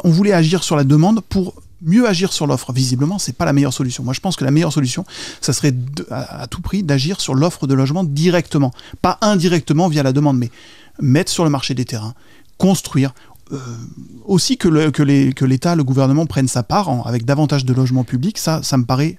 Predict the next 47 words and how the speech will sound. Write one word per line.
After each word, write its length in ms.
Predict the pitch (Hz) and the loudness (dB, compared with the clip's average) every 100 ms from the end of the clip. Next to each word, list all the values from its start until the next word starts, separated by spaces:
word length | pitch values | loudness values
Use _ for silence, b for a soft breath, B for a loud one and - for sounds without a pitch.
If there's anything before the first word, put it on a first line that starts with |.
| - | -10
absolument 440 | 147 - 156 156 | -6 0 2 2
indispensable. 480 | 143 135 139 127 123 B B B B - | 0 -2 -8 -8 -10 B B B B 0
Des 100 | 123 | 2
logements 260 | 127 123 | 2 0
abordables, 460 | 127 123 123 151 196 196 | 0 -2 0 0 0 -6
c'est 160 | - | -4
indispensable 460 | 127 123 127 117 117 | -2 -2 -6 -8 -6
aussi. 220 | 120 - - B B B B | -8 -10 -16 B B B B
Mais 120 | 139 151 | 4 4
en 80 | |
tout 100 | 147 | 2
cas, 160 | 156 220 | 0 0
le 320 | 202 - 156 | 0 0 0
subventionnement 760 | 151 - 214 208 185 208 180 165 | 0 -2 -2 -2 0 0 2 2
de 100 | 151 | 2
la 120 | 170 | 4
demande 280 | 165 160 127 | 4 2 2
pour 140 | 156 | 0
augmenter 320 | 156 147 135 | 2 2 2
l'offre, 320 | 135 214 - 311 | 0 0 -4 -8
je 100 | 147 | -6
suis 200 | 131 135 | -6 -10
pas 220 | - 240 | -6 -4
sûr 320 | 190 - 247 226 B B B | -4 -4 -6 -10 B B B
que 100 | - | -2
ça 160 | - 156 | 0 0
soit 220 | - 165 | 2 2
la 80 | 139 | 2
solution 480 | - 175 - 202 | 0 0 -2 -4
pour 160 | 202 139 | -4 -6
sortir 300 | 160 143 175 | -8 -4 -2
de 40 | |
la 60 | 143 | -2
crise, 300 | - 190 262 - | 0 -4 -4 -6
parce 160 | - 131 | -6 0
que 80 | 151 | 0
c'est 140 | - | -2
ce 80 | - | -2
qu'on 120 | 156 | 0
a 80 | 135 | 2
fait 140 | 139 | 0
pendant 240 | 123 113 120 | -4 -4 0
vingt 220 | 139 151 | 0 0
ans 140 | 214 170 | -4 -6
et 60 | |
que 120 | 131 | -8
visiblement, 540 | 139 156 151 123 147 | -4 -4 -2 0 -2